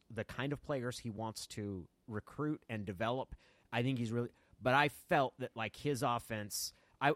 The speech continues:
I was excited to see somebody do something different, and I was pumped for Jimmy Lake to take over. I think now we're seeing very clearly that getting a simpler offense is, is not a simple explanation for taking a step forward. 'Cause if the offense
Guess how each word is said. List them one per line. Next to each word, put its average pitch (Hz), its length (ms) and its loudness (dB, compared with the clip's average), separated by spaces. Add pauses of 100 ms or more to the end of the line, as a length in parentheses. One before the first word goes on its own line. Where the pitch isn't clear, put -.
I 147 140 8
was 147 140 4
excited 120 440 -2
to 117 80 -4
see 120 200 -4
somebody 110 340 -2
do 104 140 -4
something 107 200 -8
different, 107 280 -6
and 104 80 -4
I 101 60 -6
was 90 220 -12
pumped 143 280 -8
for - 140 -8
Jimmy 101 280 -6
Lake 95 220 -8
to - 80 -16
take - 260 -14
over. 85 340 -6 (540)
I 131 80 2
think 156 180 -2
now 135 200 2
we're 120 140 0
seeing 101 640 -4 (100)
very 113 260 -2
clearly 101 760 -4
that 101 160 -6 (460)
getting 127 260 0
a 95 40 -8
simpler 127 520 -4
offense 147 640 -4 (400)
is, 113 640 0
is 104 240 -2
not 123 400 4
a 104 40 -4
simple 107 440 -4
explanation 95 600 -8
for 92 120 -16
taking 98 340 -10
a - 20 -14
step - 300 -10
forward. 90 260 -8
'Cause 110 200 -6
if 120 80 -6
the 151 120 -4
offense 147 480 0